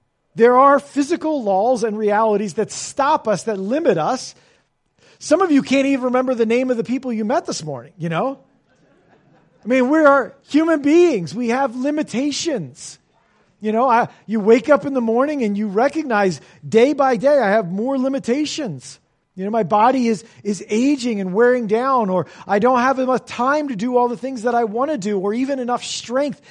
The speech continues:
maybe enough money. I'm limited as a human being. And because of that, life can get very frustrating. I've been reminded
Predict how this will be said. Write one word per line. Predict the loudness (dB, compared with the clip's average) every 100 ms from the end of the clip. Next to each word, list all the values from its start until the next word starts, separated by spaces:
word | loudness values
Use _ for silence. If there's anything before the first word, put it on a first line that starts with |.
| -18
maybe | -6 -4 -2
enough | -2 -4 -6
money. | -6 -2 -2 -2 -6 -12 -6
I'm | -4 -2
limited | -2 -2 -2 -2 -2 -8 -10 -20 _ _ _ _ _ _ -2
as | -2
a | -2
human | -4 -4
being. | -6 -8 -10 _ _ _ _ _ _ _ _ -8
And | -6
because | -4 -2 -2 -2
of | -4 -2
that, | 2 0 -2 _ -6
life | -2 -2 -2
can | -4
get | -4 -4
very | -4 -6 -6 -12
frustrating. | -10 -8 -8 -12 -14 -18 _ _ _ _ _ -4
I've | 2 4 4
been | 0
reminded | 0 0 -2 -2 -4